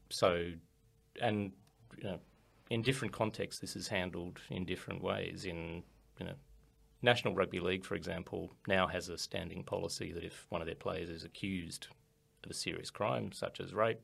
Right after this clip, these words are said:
they're stood down, can't play until the criminal justice process is concluded, because they've come to the view that they have a higher set of responsibilities than their responsibility to the player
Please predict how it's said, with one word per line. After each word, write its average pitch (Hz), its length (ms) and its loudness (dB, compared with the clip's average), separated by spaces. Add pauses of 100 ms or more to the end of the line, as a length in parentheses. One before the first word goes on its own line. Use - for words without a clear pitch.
they're - 580 -16
stood - 240 2
down, 101 240 2 (600)
can't 92 220 2
play 87 280 0 (220)
until 101 240 0
the 107 80 0
criminal 87 340 -4
justice - 360 -4
process - 560 -2
is 92 160 -8
concluded, 90 680 -6 (1600)
because 101 680 4 (480)
they've 95 180 6
come 95 200 4
to 92 80 -4
the 87 80 -2
view 85 240 -2
that - 220 -8
they 104 140 10
have 92 180 2
a - 40 0
higher 92 520 2
set 90 240 4
of 82 120 -4
responsibilities - 1200 -6 (220)
than 85 480 0 (640)
their 92 240 4
responsibility 87 800 -4
to - 100 -6
the - 100 -10
player 85 520 0